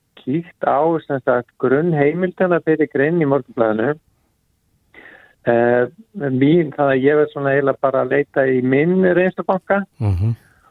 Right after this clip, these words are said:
Speaker 1: og, og hann er klárlega sá að, eh,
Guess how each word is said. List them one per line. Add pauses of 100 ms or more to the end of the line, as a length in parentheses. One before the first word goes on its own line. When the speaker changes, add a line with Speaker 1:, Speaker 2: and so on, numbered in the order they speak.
(200)
Speaker 1:
og,
og
hann
er
klárlega (100)
sá
að, (600)
eh,